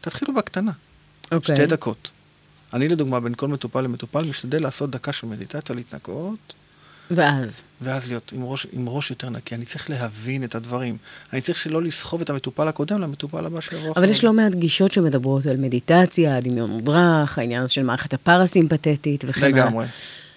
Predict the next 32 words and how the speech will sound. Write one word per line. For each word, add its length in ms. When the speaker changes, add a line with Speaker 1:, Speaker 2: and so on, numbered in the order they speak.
Speaker 2:
אמ, 160
Speaker 1:
זה, 180
זה, 140
זה 180
לא, 180
זה 200
לא 140
מה 80
שבאה 340
ההומאופתיה 420
באה 160
להגיד. 280
ההומאופתיה 300
באה 120
להגיד, 260
"תצפה 380
ותבין. 480
תסתכל. 420
תבין 340
את 140
עצמך 380
כתופעה 440
בעולם 420
הזה." 160
זה 120
לא 180
בושה. 360
אנחנו 240
יכולים 260
לחיות 240
חיים 220
שלמים, 440